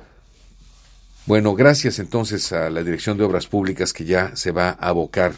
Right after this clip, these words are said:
a lo que nos pidió hoy en la mañana la población. El titular de la Comisión Estatal de Derechos Humanos en Baja California, Miguel Ángel Mora Marrufo,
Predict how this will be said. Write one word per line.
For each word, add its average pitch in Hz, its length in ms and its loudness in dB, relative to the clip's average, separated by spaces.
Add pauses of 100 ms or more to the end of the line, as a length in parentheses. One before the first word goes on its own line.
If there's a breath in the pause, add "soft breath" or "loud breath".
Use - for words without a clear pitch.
(220)
a 90 80 -10
lo 90 120 -4
que 92 100 -8
nos 87 160 -8
pidió 92 300 0
hoy 95 140 0
en 92 80 -4
la 82 80 -6
mañana 85 340 -6
la 76 120 -6
población. 76 500 -8 (760 loud breath)
El - 80 4
titular 123 380 6
de 135 80 4
la 113 80 2
Comisión 101 280 0
Estatal 117 340 0
de 101 80 0
Derechos 104 340 -2
Humanos 104 300 0
en 101 80 -4
Baja 87 180 -4
California, 98 400 -2
Miguel 87 220 0
Ángel 104 200 -2
Mora 95 240 0
Marrufo, 87 500 -2